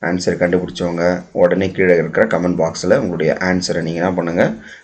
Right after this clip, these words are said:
பதிவு பண்ணுங்க. திரும்ப ஒரு முறை கேள்வியை நான் வாசிக்கிறேன். "நான் கர்த்தருக்குள் மகிழ்ச்சியாயிருப்பேன்,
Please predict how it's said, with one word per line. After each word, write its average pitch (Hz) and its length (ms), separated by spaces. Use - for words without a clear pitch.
பதிவு 87 260
பண்ணுங்க. 82 580
திரும்ப 101 280
ஒரு 92 160
முறை 90 200
கேள்வியை 87 320
நான் 80 320
வாசிக்கிறேன். 110 460
"நான் 87 280
கர்த்தருக்குள் 107 540
மகிழ்ச்சியாயிருப்பேன், 87 1000